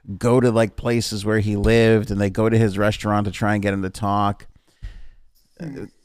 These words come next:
Speaker 1: that's weird to me, but fine. I mean, I think that, I think, you know, I, from a salacious standpoint, it's obviously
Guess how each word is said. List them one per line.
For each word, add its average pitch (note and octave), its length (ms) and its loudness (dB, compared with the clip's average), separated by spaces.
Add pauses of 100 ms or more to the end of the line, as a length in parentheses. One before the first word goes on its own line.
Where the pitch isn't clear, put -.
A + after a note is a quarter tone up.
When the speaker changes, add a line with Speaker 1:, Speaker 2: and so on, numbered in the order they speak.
(120)
Speaker 1:
that's C3 240 -6
weird A#2+ 360 4
to B2+ 80 0
me, A#2+ 180 4
but A2+ 160 2
fine. A#2 420 2
I A#2 120 0
mean, A#2 100 4
I A#2 100 6
think G#2+ 200 0
that, A#2 160 -2
I A#2+ 60 -4
think, A2 380 -2
you A#2 140 -4
know, A2+ 200 2
I, A#2+ 140 0
from A#2+ 280 -2
a A2+ 40 0
salacious A#2+ 560 -2
standpoint, A2+ 680 -2
it's - 280 -12
obviously G#2+ 480 -2